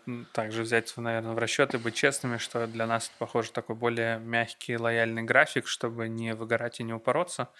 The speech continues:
Э, потому что прошлый сезон, э, в конце для нас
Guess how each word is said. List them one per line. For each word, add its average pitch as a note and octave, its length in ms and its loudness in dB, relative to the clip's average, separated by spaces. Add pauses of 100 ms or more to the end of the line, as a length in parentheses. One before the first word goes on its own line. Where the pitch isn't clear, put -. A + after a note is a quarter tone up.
(520)
Э, B2 160 0
потому A#2+ 260 -2
что A#2 560 0 (100)
прошлый B2 380 4
сезон, A#2+ 840 0
э, A2+ 560 -4
в - 100 -16
конце B2+ 520 4
для A#2 200 -2
нас A#2+ 400 2